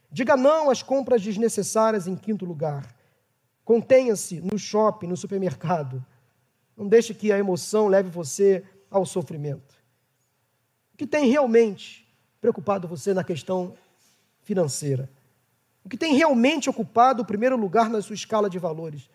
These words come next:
É o dinheiro? Qual a posição que Deus tem ocupado na sua vida? Eu queria terminar esse culto que começou hoje, essa mensagem, orando, talvez, porque esse seja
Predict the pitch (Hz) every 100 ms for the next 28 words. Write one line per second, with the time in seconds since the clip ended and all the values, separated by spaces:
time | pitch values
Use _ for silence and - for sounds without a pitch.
0 | _ - 220 170 196 240 240 233 _ _
1 | _ _ _ _ _ _ _ _ _ _
2 | _ _ _ _ _ - 320 320 320 247
3 | - 294 269 208 285 - 262 226 233 247
4 | 220 220 - 208 160 226 180 165 _ _
5 | _ _ _ _ _ _ _ _ - 247
6 | 294 - 285 240 220 247 220 - 165 208
7 | 254 247 - 143 151 156 196 180 214 180
8 | 220 208 170 - 180 156 - 202 226 208
9 | 139 131 _ _ _ - 285 269 294 233
10 | 185 208 202 254 220 - 220 - 262 -
11 | - 254 262 240 190